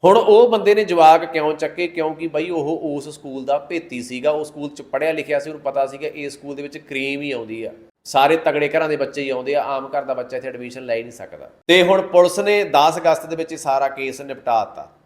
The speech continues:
ਕੇਸ ਇਹ ਐਡੀ ਛੇਤੀ ਤਾਂ ਹੈਂਡਲ ਹੋ ਗਿਆ ਕਿਉਂਕਿ ਪਿੱਛੋਂ ਪੋਲੀਟੀਸ਼ੀਅਨਾਂ ਦਾ ਬਹੁਤ ਜ਼ਿਆਦਾ ਦਬਾਅ ਸੀ ਪੁਲਿਸ ਦੇ ਉੱਪਰ। ਸ਼ਾਇਦ ਜੇ ਆਮ ਘਰਾਂ ਦੇ ਜਵਾਕ ਹੁੰਦੇ ਤਾਂ ਅੱਜ ਤੱਕ ਵੀ ਨਾ ਸ਼ਾਇਦ ਲੱਭਦੇ। ਜਵਾਕ ਤਗੜੇ ਘਰਾਂ ਦੇ ਸੀਗੇ,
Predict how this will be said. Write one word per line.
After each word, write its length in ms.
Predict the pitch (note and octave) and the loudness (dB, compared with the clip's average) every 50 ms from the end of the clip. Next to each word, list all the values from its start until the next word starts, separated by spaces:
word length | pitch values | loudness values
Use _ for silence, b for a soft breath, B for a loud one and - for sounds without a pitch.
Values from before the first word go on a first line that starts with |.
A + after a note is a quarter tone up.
| _ _ _ _ _ _ _ _ _ _ _ | _ _ _ _ _ _ _ _ _ _ _
ਕੇਸ 260 | - D#3 E3+ F#3 E3+ F#3+ | 2 4 4 4 4 4
ਇਹ 140 | G#3 G3+ - | 2 2 2
ਐਡੀ 200 | F3 E3 D#3+ E3 | -2 -4 -4 -6
ਛੇਤੀ 220 | E3 F3 F3 F#3+ | -8 -8 -10 -6
ਤਾਂ 280 | - - D#3 D3 D3 D3 | 0 0 2 2 2 2
ਹੈਂਡਲ 280 | D#3 D3+ D#3 D3+ D#3 | 2 0 -2 -2 -4
ਹੋ 180 | D3+ C#3 C#3+ C#3+ | -4 -4 -4 -2
ਗਿਆ 200 | C#3+ D3+ D3+ D3+ | 0 0 0 0
ਕਿਉਂਕਿ 500 | D3 D3+ D3+ C#3+ C3 C3+ C#3 C3+ - D3 | -2 -4 -8 -6 -6 -6 -6 -8 -12 -18
ਪਿੱਛੋਂ 380 | C#3+ D3 C3+ C3+ - - C#3 C3+ | -14 -16 -16 -16 -12 -12 -12 -8
ਪੋਲੀਟੀਸ਼ੀਅਨਾਂ 580 | C3+ B2+ B2 B2 A#2+ B2 A#2 A#2 - B2+ B2 | -2 -2 -2 -2 -2 -8 -12 -14 -12 -12 -8
ਦਾ 80 | B2+ B2 | -8 -4
ਬਹੁਤ 240 | B2 A#2 A2+ A#2+ B2 | -2 0 0 0 -2
ਜ਼ਿਆਦਾ 180 | B2+ B2 A#2+ | -2 -4 -4
ਦਬਾਅ 380 | A#2 A#2 G#2+ G#2 G#2+ G#2+ G#2+ G#2+ | -4 -4 -4 -2 0 0 0 -2
ਸੀ 120 | G#2+ A#2 | -6 -10
ਪੁਲਿਸ 240 | A2 - G#2+ G#2 G2+ | -12 -12 -12 -12 -12
ਦੇ 140 | G2+ F#2 D#2+ | -16 -18 -18
ਉੱਪਰ। 220 | - _ - - _ _ _ _ _ _ _ _ _ _ _ _ _ _ - | -18 _ -20 -20 _ _ _ _ _ _ _ _ _ _ _ _ _ _ -6
ਸ਼ਾਇਦ 260 | - D3 D3 D3 D#3 D3+ | 0 2 4 4 4 4
ਜੇ 140 | E3 E3 | 2 2
ਆਮ 200 | D3+ C#3 C#3 C#3 | 2 2 0 -2
ਘਰਾਂ 180 | C3+ D3+ D3+ D#3 | -2 -2 -2 -2
ਦੇ 60 | D3 | -2
ਜਵਾਕ 340 | C3 C3+ C3+ C3 C3 C3 B2+ | -2 0 2 2 2 2 0
ਹੁੰਦੇ 200 | A#2+ C3 B2+ C3 | -6 -10 -8 -2
ਤਾਂ 120 | B2+ C3+ - C3 | -2 -2 -2 -2
ਅੱਜ 100 | B2+ A#2+ | -6 -6
ਤੱਕ 220 | - C3 B2+ C3 C3+ | -4 -6 -6 -6 -6
ਵੀ 100 | C#3 C#3 | -8 -8
ਨਾ 60 | C#3+ | -8
ਸ਼ਾਇਦ 200 | C3+ C3+ B2+ B2+ | -8 -8 -8 -6
ਲੱਭਦੇ। 440 | B2+ A#2+ A#2 A#2 C3+ C3+ C3 B2+ B2 - - _ _ _ _ _ _ _ _ _ _ _ _ _ _ _ _ B2 | -2 -2 -2 -2 -2 -6 -8 -8 -10 -14 -20 _ _ _ _ _ _ _ _ _ _ _ _ _ _ _ _ -2
ਜਵਾਕ 340 | B2 B2+ B2+ B2+ C3 B2+ C3 C3 | 4 6 6 6 6 4 2 -2
ਤਗੜੇ 260 | C3+ B2 B2+ B2+ C3+ C3+ | -2 0 0 0 -2 0
ਘਰਾਂ 200 | D#3 D3+ D3+ C#3+ | 0 -2 -2 -2
ਦੇ 120 | C3+ C3+ | -2 -4
ਸੀਗੇ, 380 | - B2+ C3 B2 B2+ B2+ B2 | -6 -8 -8 -8 -8 -8 -10